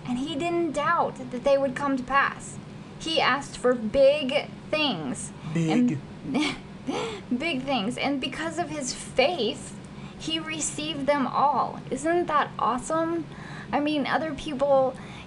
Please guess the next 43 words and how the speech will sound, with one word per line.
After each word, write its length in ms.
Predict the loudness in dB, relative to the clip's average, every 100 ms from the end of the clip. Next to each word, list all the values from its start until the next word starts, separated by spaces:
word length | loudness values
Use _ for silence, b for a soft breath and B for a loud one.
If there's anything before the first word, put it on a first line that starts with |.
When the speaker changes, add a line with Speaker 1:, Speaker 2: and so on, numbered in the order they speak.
| -2
Speaker 1:
in 180 | 0 2
his 200 | 0 -4
time 420 | -2 2 4 4
weren't 280 | 4 4 2
doing 380 | 0 0 2 2
this. 420 | 0 -6 -6 -8 -10 B B B
And 480 | 2 2 0 -2 -4 -8 -14 -14 -8
it's 160 | -6 -2
amazing 400 | 0 0 0 -2
'cause 160 | -2 -4
if 120 | -2
you 120 | 0 2
read 200 | 2 4
this 260 | 2 2 -2
in 140 | 0
your 100 | 2
Bible, 400 | 4 4 4 2
you'll 180 | 0 0
hear, 460 | -2 0 2 4 0 B B B
like, 180 | -2 0
above 380 | 0 8 8 8
it 160 | 2
is 160 | 2 0
just 380 | 0 -2 -2 -10 -14 B B B 0
so-and-so 560 | 4 6 4 4 2
beget, 360 | 2 2 0 0
so-and-so 420 | 0 0 2 0
beget, 360 | 0 -2 -4 0
so-and-so. 360 | 0 2 2
You 100 | 2
Speaker 2:
Yeah. 40 | 4
Speaker 1:
know, 100 | 4
it's 140 | 4
just 200 | 0 2
a 160 | 2 2
history 760 | 0 -6 -6 -2 -2 0 -2 -6 B B B -2
line. 420 | 2 4 4 2
And 160 | 2 2
then, 340 | 2 2 -2 -6 -6
and 120 | -2 0
then 100 | 0
it 60 | -2 2
has 200 | 4 4